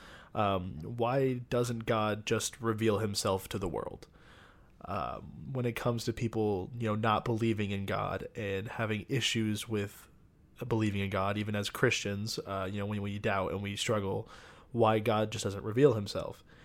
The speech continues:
And sort of what you said with the idea of free will, I feel like it all kinda comes back to that, where if God just revealed himself, then everybody would believe.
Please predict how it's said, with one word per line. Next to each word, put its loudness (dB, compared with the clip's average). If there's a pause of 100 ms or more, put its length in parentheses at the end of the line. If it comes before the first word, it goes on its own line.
(240)
And 0
sort 6
of 4
what 8
you 0
said 2
with 0 (100)
the 2
idea 4
of -6
free -2
will, 6
I -4
feel 0
like 0
it 2
all 6
kinda -2
comes -2
back 0
to -4
that, -6 (260)
where 0 (600)
if -2
God 6
just 0
revealed 2
himself, -2 (160)
then 2
everybody 0
would -4
believe. -10